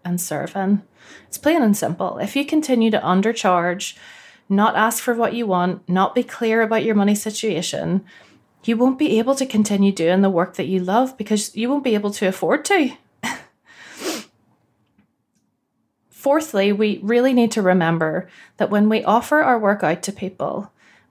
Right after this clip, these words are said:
we are giving other people the opportunity to invest in things that might solve their problems or help them. Because someone out there really needs and is ready to invest in you and whatever product or service that you have to offer.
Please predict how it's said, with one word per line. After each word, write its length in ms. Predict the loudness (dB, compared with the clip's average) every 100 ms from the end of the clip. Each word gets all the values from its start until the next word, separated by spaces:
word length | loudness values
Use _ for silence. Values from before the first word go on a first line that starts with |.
| 0
we 180 | 2
are 80 | 2
giving 460 | 2 2 4 2 2
other 240 | 2 2
people 320 | 0 -2 0
the 160 | -2 0
opportunity 640 | -2 -4 -4 -2 -2 -2
to 180 | -4 -4
invest 520 | 0 2 2 2 0
in 100 | -4
things 540 | -2 0 0 0 -2 -4 -14 -20 _
that 160 | -2 2
might 240 | 2 2
solve 300 | 2 2 2
their 120 | 0
problems 540 | -2 -2 -2 0 0 0
or 60 | -2
help 280 | -4 -6
them. 280 | -4 -4 -4 -6 _ _ _ _ _ _ _ _ -12
Because 240 | -6 -4
someone 400 | 0 0 0 0
out 240 | 0 0
there 260 | 0 2 0
really 640 | -2 -2 0 2 2 2
needs 460 | 2 2 2 0 0
and 180 | 0 2
is 240 | 0 0
ready 360 | 0 2 2 0
to 200 | -2 0
invest 460 | 0 0 -2 -2
in 160 | -2 0
you 520 | 2 2 2 2 0 -4 -20 _
and 140 | -2 0
whatever 340 | 2 0 0
product 480 | -2 0 0 0 -2
or 60 | -4
service 480 | -2 -2 -2 -6
that 140 | -6 -6
you 100 | -4
have 240 | -2 -4
to 100 | -4
offer. 500 | -4 -4 -4 -8 -8